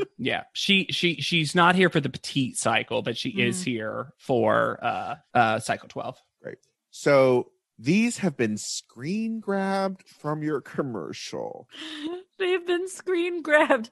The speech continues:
Speaker 3: I said, "Hold still, screen," and I grabbed it. <laughs>
Speaker 2: Yoink. And now your face is on a piece of paper. <laughs>
Speaker 1: That's how it works. Annalee is first because literally, of course.
Speaker 3: Yeah.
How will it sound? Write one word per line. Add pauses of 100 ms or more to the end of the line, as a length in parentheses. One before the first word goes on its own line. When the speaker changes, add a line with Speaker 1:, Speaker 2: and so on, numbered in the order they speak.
Speaker 3:
I
said, (100)
"Hold
still,
screen,"
and
I
grabbed
it.
<laughs>
Speaker 2:
Yoink. (1400)
And
now
your
face
is
on
a
piece
of
paper. (160)
<laughs>
Speaker 1:
That's
how
it
works. (460)
Annalee
is
first
because (300)
literally,
of
course.
Speaker 3:
Yeah.